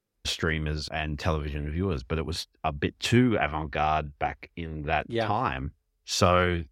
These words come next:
Speaker 1: maybe the lessons they learned were wrong and they went, "Let's play it safe." And 'cause
Speaker 2: Yeah.
Speaker 1: Enterprise could have been so interesting. They didn't have the universal translator. There's only limited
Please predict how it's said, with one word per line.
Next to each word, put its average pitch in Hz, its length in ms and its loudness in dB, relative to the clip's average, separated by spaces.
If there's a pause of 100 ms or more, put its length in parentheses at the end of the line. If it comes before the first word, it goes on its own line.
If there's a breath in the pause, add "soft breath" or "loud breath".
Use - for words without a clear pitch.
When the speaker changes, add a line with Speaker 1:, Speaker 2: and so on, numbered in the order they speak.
(100)
Speaker 1:
maybe 87 480 0
the 85 260 -6
lessons 90 380 -2
they 80 160 -2
learned 80 240 -6
were 73 160 -4
wrong 80 360 2
and 78 80 -2
they 80 100 -2
went, 80 200 -6
"Let's - 180 -8 (380)
play 85 240 0
it - 140 -4
safe." 85 380 4 (500)
And 92 320 -2
'cause 139 120 6
Speaker 2:
Yeah. 123 120 6 (180)
Speaker 1:
Enterprise 156 420 6
could 156 80 2
have 139 80 4
been 131 140 6
so 123 480 2
interesting. 85 560 -6
They 90 140 -2
didn't 110 200 -6
have 87 200 -4
the 80 60 -6
universal 78 480 -6
translator. 76 680 -6
There's 80 260 -4
only 85 320 -6
limited 85 560 -6